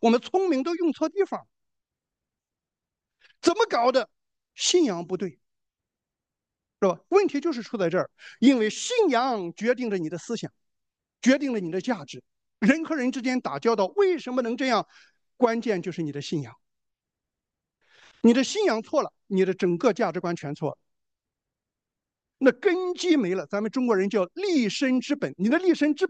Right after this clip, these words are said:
本错了，剩下的全部错掉，不用讨论了。所以弟兄姊妹，呃，福音朋友在这里啊，告诉你一件事情，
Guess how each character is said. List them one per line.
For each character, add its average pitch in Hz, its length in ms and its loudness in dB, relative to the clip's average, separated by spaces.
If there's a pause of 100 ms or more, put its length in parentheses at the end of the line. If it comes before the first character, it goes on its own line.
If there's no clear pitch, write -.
本 185 260 0
错 330 280 0
了， - 120 -12 (760)
剩 269 260 0
下 196 100 2
的 156 120 -2
全 214 180 -4
部 202 80 -4
错 156 160 -4
掉， - 80 -12 (1300)
不 320 80 6
用 339 140 4
讨 151 160 -10
论 160 180 -6
了。 - 80 -18 (560)
所 349 180 6
以 311 120 2
弟 330 180 -2
兄 311 160 2
姊 214 140 -8
妹， 214 260 -4 (200)
呃， 196 140 2
福 277 160 0
音 262 160 4
朋 220 140 -2
友 190 160 2
在 214 100 0
这 196 120 0
里 175 80 0
啊， 143 100 -4
告 226 220 0
诉 196 100 -4
你 180 80 -2
一 196 40 -4
件 185 180 -6
事 180 160 -10
情， 123 200 -14